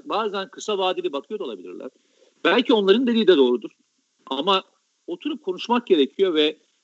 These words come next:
e, oturup konuştukça bunlar çözümleniyor. Örneğini vereyim ben sana. H D P'ye, e, belki hatırlarsan bu,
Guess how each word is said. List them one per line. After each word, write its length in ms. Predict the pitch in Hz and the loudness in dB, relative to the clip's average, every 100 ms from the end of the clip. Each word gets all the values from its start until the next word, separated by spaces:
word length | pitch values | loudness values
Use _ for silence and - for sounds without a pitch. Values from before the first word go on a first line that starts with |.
| - | 0
e, 200 | 127 127 | 2 2
oturup 420 | 156 156 254 285 | 0 -2 -2 -2
konuştukça 840 | - 196 - 285 233 - 196 180 - | -2 -2 -4 -6 0 6 6 6 -2
bunlar 380 | 139 151 160 147 | -4 -2 0 0
çözümleniyor. 520 | 135 113 113 104 - - | -2 -6 -6 -6 -6 -4
Örneğini 380 | 226 254 254 247 | -2 0 2 6
vereyim 260 | 208 180 | 6 6
ben 120 | 143 131 | 2 -4
sana. 260 | 139 147 175 _ _ _ _ _ _ _ _ _ _ _ _ _ _ - | -6 -12 -16 _ _ _ _ _ _ _ _ _ _ _ _ _ _ 2
H 220 | 180 190 | 4 4
D 180 | 247 254 | 0 -2
P'ye, 520 | 247 240 240 233 202 _ _ _ _ _ - | 2 4 4 0 -4 _ _ _ _ _ -6
e, 380 | 135 135 127 | 0 0 0
belki 380 | 120 202 202 220 | 0 0 0 -2
hatırlarsan 580 | 185 185 247 226 160 135 - | -2 -2 -6 -6 -6 -6 -4
bu, 300 | 160 185 | 0 0